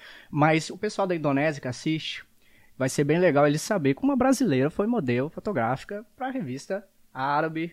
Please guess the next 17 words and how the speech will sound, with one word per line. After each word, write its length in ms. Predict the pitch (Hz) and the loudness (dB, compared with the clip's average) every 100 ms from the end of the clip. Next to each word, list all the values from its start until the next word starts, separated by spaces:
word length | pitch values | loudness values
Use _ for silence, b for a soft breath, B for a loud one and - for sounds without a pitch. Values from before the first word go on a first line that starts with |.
| - | -8
também 180 | 131 131 | -6 -6
de 80 | 135 | -6
influência 420 | 127 120 135 139 | -4 -2 -2 -4
da 80 | 127 | -4
religião 340 | 127 120 123 | -2 -4 -4
muçulmana. 420 | 123 - - 311 | -4 -4 -4 -4
Isso 180 | 214 - | -6 -8
é 40 | |
muito 220 | 226 208 214 | -12 -8 -6
legal. 360 | 147 95 90 - _ _ b b b | -6 -6 -10 -18 _ _ b b b
Eu 100 | 156 | 0
gostaria 320 | 185 208 196 | 2 4 4
também 200 | 190 190 | 4 0
de 80 | - | 0
falar 240 | 160 151 | 0 2
outro 180 | 147 - | 0 -4
detalhe, 460 | 107 - 165 117 | -6 -2 -2 -2